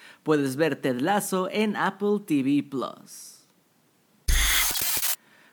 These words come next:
Probablemente la más conocida de este top, que no es un top como diría Dross.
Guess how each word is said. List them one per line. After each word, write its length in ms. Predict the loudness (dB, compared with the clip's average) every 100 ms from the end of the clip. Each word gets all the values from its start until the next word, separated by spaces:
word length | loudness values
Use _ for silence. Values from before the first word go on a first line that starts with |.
| -6
Probablemente 720 | 2 4 4 4 2 2 4
la 160 | 4 4
más 240 | 2 0
conocida 420 | 2 0 2 2
de 100 | 2
este 220 | 0 0 -2
top, 360 | 2 2 2
que 100 | 0
no 140 | 0 0
es 120 | 2
un 200 | 2 2
top 240 | 0 0
como 240 | 0 0 2
diría 320 | 2 4 2
Dross. 460 | 0 -2 -8 -16